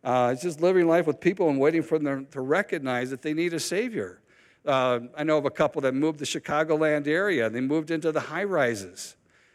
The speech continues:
And they did for one primary reason, 'cause they wanted to be around white-collar workers. They wanted to be with them, and they befriended them and had them over, and they got talking,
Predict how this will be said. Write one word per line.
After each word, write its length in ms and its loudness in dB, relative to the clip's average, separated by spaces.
And 160 0
they 120 2
did 180 4
for 100 0
one 220 0
primary 400 -2
reason, 340 -2
'cause 200 -4
they 80 0
wanted 340 -2
to 80 0
be 160 -4
around 380 0
white-collar 600 0
workers. 680 -8
They 140 2
wanted 320 2
to 80 2
be 180 0
with 260 2
them, 200 0
and 100 -2
they 80 0
befriended 540 -4
them 200 2
and 120 -4
had 240 -4
them 160 -4
over, 360 0
and 140 -2
they 80 -2
got 280 -8
talking, 520 -4